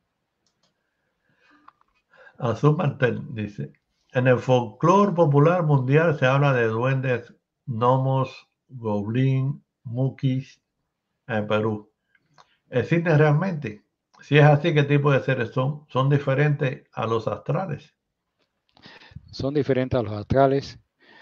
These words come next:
Speaker 2: Al que sí puedo confirmar, ya que Azul, eres de Perú,
Speaker 1: Sí.
Speaker 2: eh, eh, yo estuve colaborando con el estudio de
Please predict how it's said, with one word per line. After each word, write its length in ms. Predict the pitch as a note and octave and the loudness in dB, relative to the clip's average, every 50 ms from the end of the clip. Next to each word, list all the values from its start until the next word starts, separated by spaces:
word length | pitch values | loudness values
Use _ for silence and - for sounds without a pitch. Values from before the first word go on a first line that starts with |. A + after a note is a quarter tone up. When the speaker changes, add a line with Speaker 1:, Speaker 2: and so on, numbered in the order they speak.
| - - _ _ _ _ - | -20 -20 _ _ _ _ -8
Speaker 2:
Al 280 | - C3 B2 A#2+ A2+ | -4 -2 -2 -2 -4
que 180 | _ - A2+ A2+ | _ -8 -8 -8
sí 480 | - - - - F3+ G3+ G#3 G3 - _ _ | -8 -8 -6 -4 -4 -2 -4 -4 -8 _ _
puedo 320 | - D3+ D#3+ E3+ E3 D3 - | -6 -2 -2 0 0 -2 -4
confirmar, 840 | - B2+ A2+ - - A#2+ A2+ A#2 A#2 B2 B2+ B2+ B2 A#2+ B2+ - _ _ _ _ | -6 -12 -12 -8 -8 -8 -8 -6 -4 -4 -2 -2 0 -2 -4 -6 _ _ _ _
ya 220 | - A2+ B2 B2 - | -10 -6 -6 -6 -6
que 120 | - - - | -8 -12 -12
Azul, 420 | - B2 - - C3+ C3 C#3 C3+ | -12 -10 -4 0 0 2 2 2
eres 240 | B2+ B2+ C3 B2 G#2 | 0 -2 -2 -2 -4
de 100 | A#2 A2+ | -4 -6
Perú, 380 | - - A#2 A#2+ D3 F3 F#3 - _ _ _ _ _ _ _ _ _ _ _ _ _ _ _ _ _ _ _ _ _ _ | -4 -4 -2 -2 -2 -2 -2 -6 _ _ _ _ _ _ _ _ _ _ _ _ _ _ _ _ _ _ _ _ _ _
Speaker 1:
Sí. 100 | - B2 | -6 -4
Speaker 2:
eh, 680 | A#2+ A#2+ A#2 A2+ A2+ A2+ A2+ A2 A2 A2 G#2+ G#2+ - _ _ _ _ _ _ - - - | -2 0 0 0 -2 -2 -2 -4 -4 -6 -6 -8 -10 _ _ _ _ _ _ -20 -16 -12
eh, 120 | B2+ A#2 A2+ | -8 -6 -6
yo 100 | A#2+ A#2 | -6 -6
estuve 320 | B2 - C3+ B2+ C#3 - | -6 -6 -4 -4 -4 -6
colaborando 920 | - B2+ A#2+ A#2+ A#2 A2+ A2+ A2+ A2+ A#2 B2+ C3 B2+ B2+ B2 C#3 D3 D3 | -6 -8 -8 -6 -6 -6 -6 -4 -2 0 0 0 0 -2 -4 -8 -8 -8
con 260 | _ - A#2+ A2 A2 | _ -14 -14 -12 -10
el 100 | G#2+ G#2 | -10 -10
estudio 600 | G#2+ A2+ - - B2 B2 A#2+ B2 B2 A#2+ A#2+ A#2 A2 | -10 -10 -8 -6 -6 -4 -2 -2 -4 -4 -4 -6 -8
de 460 | A2+ A2 G#2+ G#2+ G#2 G#2 G#2 G2+ | -8 -8 -8 -8 -10 -10 -14 -16